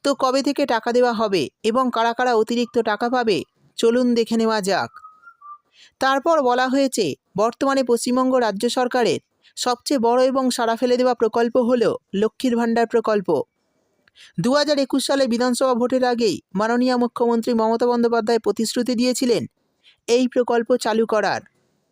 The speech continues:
আর ভোটে জিতেই সেই প্রতিশ্রুতি তিনি পূরণ করেন। তার কথা মতোই দু হাজার একুশে সেপ্টেম্বর মাস থেকে চালু হয়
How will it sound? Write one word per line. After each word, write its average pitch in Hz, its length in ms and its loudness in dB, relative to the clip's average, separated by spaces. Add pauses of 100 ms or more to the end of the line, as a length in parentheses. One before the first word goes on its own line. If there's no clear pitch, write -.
(360)
আর 254 200 2
ভোটে 233 300 0
জিতেই 247 360 0 (320)
সেই 247 240 0
প্রতিশ্রুতি 254 560 -2
তিনি 240 220 0
পূরণ 233 320 0
করেন। 202 320 0 (1040)
তার 277 220 0
কথা 262 300 -2
মতোই 269 280 0
দু 233 120 0
হাজার 240 220 0
একুশে 262 320 0
সেপ্টেম্বর 247 520 0
মাস 247 160 -2
থেকে 254 240 -2
চালু 226 300 -2
হয় 214 240 -2